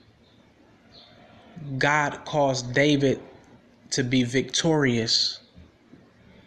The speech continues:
causing David to triumph over his enemies and defeat his opposition, causing David to remain the king in which God promised David would be.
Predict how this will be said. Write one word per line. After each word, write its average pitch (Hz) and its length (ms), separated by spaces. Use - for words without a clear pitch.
causing 147 480
David 135 320
to 131 80
triumph 143 560
over 135 180
his 131 380
enemies 131 760
and 117 160
defeat 151 380
his 139 200
opposition, 135 880
causing 143 420
David 135 300
to 139 120
remain 135 520
the 120 80
king 147 460
in 127 180
which 127 240
God 131 360
promised 151 640
David 131 520
would 123 220
be. 123 320